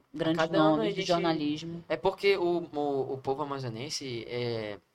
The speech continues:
Speaker 2: particularmente eu achei incrível, porque a gente fica muito feliz com um pouco, sabe? Tipo, a, a
Speaker 1: É
Speaker 2: coisa
Speaker 1: carente, já é
Speaker 2: co-,
Speaker 1: carente,
Speaker 2: é,
Speaker 1: né?
Speaker 2: ca-, carentinha, a gente é meio carente. Com-, uma coisa que, tipo, na região do Sudeste e tal, uma coisa do dia a dia pra gente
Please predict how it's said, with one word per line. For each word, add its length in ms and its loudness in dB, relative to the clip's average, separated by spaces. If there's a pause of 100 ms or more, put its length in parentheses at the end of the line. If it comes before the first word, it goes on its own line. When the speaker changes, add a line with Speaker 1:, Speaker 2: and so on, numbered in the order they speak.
(140)
Speaker 2:
particularmente 400 -6
eu 40 -4
achei 200 -10
incrível, 380 -10
porque 360 -10 (220)
a 100 -6
gente 200 -8
fica 260 -2
muito 260 -6
feliz 540 -6
com 180 -12
um 80 -12
pouco, 460 -2
sabe? 280 -6
Tipo, 220 -10
a, 160 2
a 500 -6
Speaker 1:
É 120 -2
Speaker 2:
coisa 160 4
Speaker 1:
carente, 560 4
já 60 4
é 40 4
Speaker 2:
co-, 80 2
Speaker 1:
carente, 320 10
Speaker 2:
é, 240 8
Speaker 1:
né? 60 4
Speaker 2:
ca-, 200 10
carentinha, 520 4
a 40 2
gente 200 -6
é 40 -4
meio 200 -4
carente. 380 2
Com-, 260 -10
uma 220 0
coisa 240 -2
que, 180 -8
tipo, 240 -6
na 140 -2
região 460 -2
do 140 -12
Sudeste 420 -2
e 40 -14
tal, 260 6 (360)
uma 80 -4
coisa 240 2
do 40 -14
dia 180 2
a 40 2
dia 260 0
pra 220 2
gente 400 -6